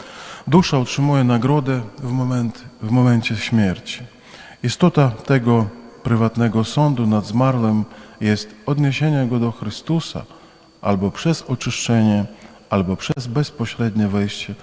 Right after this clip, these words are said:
do wiecznej radości, albo przez bezpośrednie potępienie na zawsze. Tak naucza Kościół. Nie ma więc powodu, by sądzić, że istnieją jasno uregulowane okresy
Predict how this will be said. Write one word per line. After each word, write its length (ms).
do 140
wiecznej 380
radości, 580
albo 380
przez 360
bezpośrednie 840
potępienie 800
na 180
zawsze. 400
Tak 200
naucza 360
Kościół. 520
Nie 120
ma 100
więc 240
powodu, 360
by 160
sądzić, 480
że 320
istnieją 580
jasno 520
uregulowane 720
okresy 420